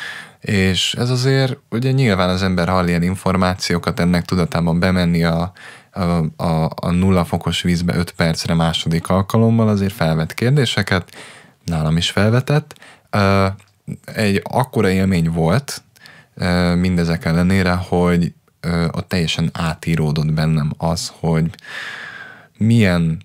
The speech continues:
elképesztő ereje van és hatásai a hideg víz-, hideg vízben levésnek, és amit legutoljára vezettem be, az, ö,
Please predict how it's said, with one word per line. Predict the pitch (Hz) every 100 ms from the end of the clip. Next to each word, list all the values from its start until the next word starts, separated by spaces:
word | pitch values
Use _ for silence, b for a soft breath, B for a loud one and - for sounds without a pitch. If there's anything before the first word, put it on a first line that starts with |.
| _ -
elképesztő | 90 80 - - 80 - 82 78
ereje | 104 80 78 80
van | 87 82 80
és | 78 80 -
hatásai | 80 - 82 - 85 82 95 -
a | 90 87 87
hideg | 92 - 90 82 82
víz-, | 85 82 82 -
hideg | - 98 82
vízben | 85 82 85 80 82
levésnek, | 80 73 82 - 87 107 - B B B -
és | 107 95 92 90 85 - -
amit | - 117 156
legutoljára | 104 143 208 - 95 85 80 76
vezettem | 85 80 80 - 76 71 69
be, | 85 131 _ B B B B B B
az, | - 87 85 85 85 80
ö, | 87 85 82